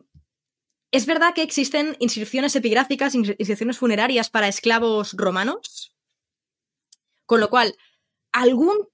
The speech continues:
pequeñísimo lugar en la otra vida, al, al menos, eh, debían de tener, al menos.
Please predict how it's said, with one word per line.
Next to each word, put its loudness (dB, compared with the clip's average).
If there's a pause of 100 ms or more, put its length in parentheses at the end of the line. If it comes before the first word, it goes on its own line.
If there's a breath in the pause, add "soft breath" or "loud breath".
pequeñísimo 2
lugar 0
en -2
la 0
otra -2
vida, 0
al, 0
al 0
menos, -2
eh, 0
debían 0
de -2
tener, -4
al -2
menos. -10